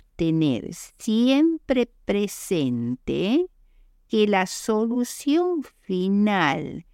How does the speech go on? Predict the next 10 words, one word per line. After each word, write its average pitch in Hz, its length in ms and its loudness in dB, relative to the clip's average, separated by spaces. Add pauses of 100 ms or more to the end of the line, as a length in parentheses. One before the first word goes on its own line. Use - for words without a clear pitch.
(360)
y 180 320 -2
completa 220 1300 0 (420)
a 160 180 2 (300)
toda 262 540 2
opresión 170 1200 0
y 160 140 -4
sufrimiento 202 1400 -2
vendrá 147 640 0
del 156 380 -2
cielo. 190 1120 -2